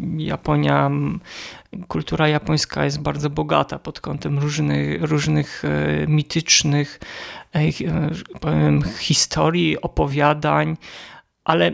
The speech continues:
ja bym się nie chciał, Pawle, żebyśmy się za bardzo teraz w to nie sk-, na tym się nie skupiali i nie wdrą-, drążyli, bo nie, nie starczy nam czasu na omówienie pozostałych tytułów, o których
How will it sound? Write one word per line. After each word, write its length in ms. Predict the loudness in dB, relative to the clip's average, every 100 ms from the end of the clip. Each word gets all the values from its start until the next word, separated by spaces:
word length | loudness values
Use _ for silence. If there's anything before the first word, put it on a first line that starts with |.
| -2
ja 240 | -2 2 4
bym 120 | 4
się 160 | 2
nie 120 | 2 0
chciał, 200 | 0 0
Pawle, 340 | 2 4 4
żebyśmy 360 | 2 0 2 2
się 180 | 2
za 180 | 2 2
bardzo 440 | 4 4 4 2 0
teraz 440 | 0 2 2 0
w 100 | -2
to 360 | 2 4 4 2
nie 180 | 2 2
sk-, 240 | 0 -4
na 200 | 0 0
tym 200 | 0 -2
się 240 | 0 2 2
nie 140 | 2
skupiali 640 | 2 -2 -2 2 4 4
i 40 | 2
nie 120 | 0
wdrą-, 320 | 0 0 0
drążyli, 460 | -2 0 2 4 4
bo 280 | 4 4 4
nie, 320 | 2 0 0 -2 -8
nie 320 | -2 4 4
starczy 400 | 4 2 2 4
nam 180 | 4 2
czasu 340 | 2 2 4 2
na 160 | 4
omówienie 580 | 4 4 4 2 2 0
pozostałych 640 | -4 -4 -2 2 4 4
tytułów, 400 | 2 -2 0 -2
o 60 | -2
których 440 | -4 -4 -2 -4